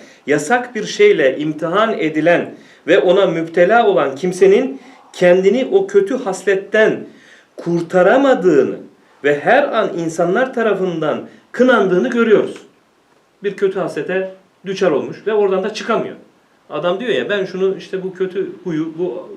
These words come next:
kötü huyum var, ben bunu yapıyorum yani. Yapmamak için ne kadar zorlasam da kendimi, cık, olmuyor. Ben bunu yapıyorum." diyor. Çıkamadığını görüyoruz ve kendini kınadığını görüyoruz. Bu kişi yöneticiden lisanı hali ve lisanı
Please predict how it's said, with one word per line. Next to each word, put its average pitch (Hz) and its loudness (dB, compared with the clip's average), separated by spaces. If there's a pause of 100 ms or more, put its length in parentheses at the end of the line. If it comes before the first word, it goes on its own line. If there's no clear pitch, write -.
(100)
kötü 185 -6
huyum 185 -6
var, 127 -8
ben 190 -4
bunu 120 -8 (200)
yapıyorum 196 -4
yani. 101 -14 (100)
Yapmamak 185 -4
için 151 -12
ne 233 -4
kadar 151 -4
zorlasam 127 -2
da 113 -10
kendimi, 127 -10
cık, - -20 (120)
olmuyor. 247 -4 (380)
Ben 226 -4
bunu 165 -4
yapıyorum." 131 -4
diyor. 90 -14 (400)
Çıkamadığını 196 4
görüyoruz 208 4 (300)
ve 165 -2
kendini 185 0
kınadığını 185 0
görüyoruz. 208 0 (360)
Bu 262 0
kişi 196 -2 (880)
yöneticiden 208 2 (300)
lisanı 202 2
hali 165 2
ve 196 2
lisanı 190 0